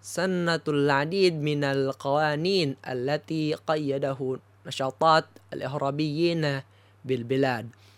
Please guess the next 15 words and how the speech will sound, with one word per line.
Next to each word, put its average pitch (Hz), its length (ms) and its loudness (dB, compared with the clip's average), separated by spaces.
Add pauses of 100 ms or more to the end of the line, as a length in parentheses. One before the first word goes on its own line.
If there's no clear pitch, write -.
حيث 127 320 -4
كان 143 440 2
الهدف 143 520 0
من 127 420 -4
توسيع 147 540 0
سلطان 151 540 0
رجال 143 380 2
الشرطة، 226 540 2
وهو 156 800 0
محارب 143 800 0 (580)
إرهابيين 143 1080 -2
بموج-، 123 800 -8 (380)
بموجب 135 920 -2 (120)
القانون 143 600 0
الذي 139 640 -2